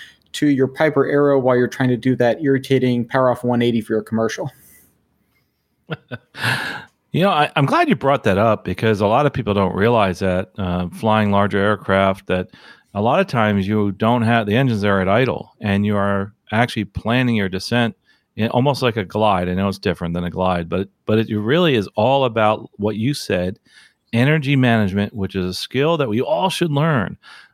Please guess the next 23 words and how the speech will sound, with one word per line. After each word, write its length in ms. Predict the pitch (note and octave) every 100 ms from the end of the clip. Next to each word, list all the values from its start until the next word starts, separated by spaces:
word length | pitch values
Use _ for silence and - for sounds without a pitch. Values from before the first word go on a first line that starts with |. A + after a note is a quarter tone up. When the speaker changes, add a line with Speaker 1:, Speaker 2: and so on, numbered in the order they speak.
| -
Speaker 2:
uh, 220 | G2+ G2
no 120 | G#2
matter 380 | A2 A#2+ A2+ G2
what 300 | F#2 A2+ B2
it 120 | G#2
is 200 | G#2 F#2
we're 120 | G#2
flying. 600 | - G#2 G2 F#2+ E2 E2 _ - _ -
And, 360 | E2+ F2 F2 E2+
uh, 140 | F2+
it, 200 | - A2 - _
it 140 | B2+ B2+
also 340 | E3 E3+ D#3
helps 380 | B2 C#3+ - C#3+
you 360 | C#3 C#3 C3 - _ -
become 260 | A#2 C3+
a 60 | B2+
much 220 | A#2+ -
more 160 | G2+ F#2
efficient 640 | - - D3+ - F2+ -
pilot, 380 | - E2+ E2 - _ _ _
I 160 | - A#2+
find, 400 | A2 F2+ E2 F2+